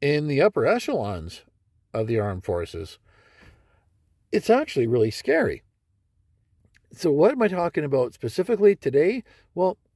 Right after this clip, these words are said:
a combination of things, because it's, I mean, the brass has been getting dragged through the media a fair bit lately. It calmed down somewhat during the election,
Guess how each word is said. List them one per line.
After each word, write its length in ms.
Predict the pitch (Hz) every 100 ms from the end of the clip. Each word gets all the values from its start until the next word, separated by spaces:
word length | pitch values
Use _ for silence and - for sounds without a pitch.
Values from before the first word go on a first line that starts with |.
| _ _ _ _
a 60 | -
combination 680 | - 349 311 196 151 - 90
of 120 | 87
things, 420 | 80 92 170 - _ _ _ _ _ - _ -
because 480 | 151 151 143 123
it's, 500 | 151 139 - - -
I 800 | _ _ _ _ _ _ _ _
mean, 400 | 170 170 165 147
the 420 | 131 143 143 139 117 _ _
brass 360 | 185 233 269 -
has 140 | 175
been 320 | 147 139 139
getting 320 | 127 151 156 131
dragged 340 | 131 139 135
through 140 | 143
the 80 | 120
media 500 | 123 131 123 117 113 - _ -
a 60 |
fair 260 | - 311 277
bit 220 | 156 -
lately. 400 | 107 98 131 190 _ - _ _
It 140 | 151 -
calmed 320 | 202 220 208
down 220 | 180 160
somewhat 400 | - 156 139 127
during 260 | 127 117 117
the 80 | 117
election, 560 | 101 92 - 123 185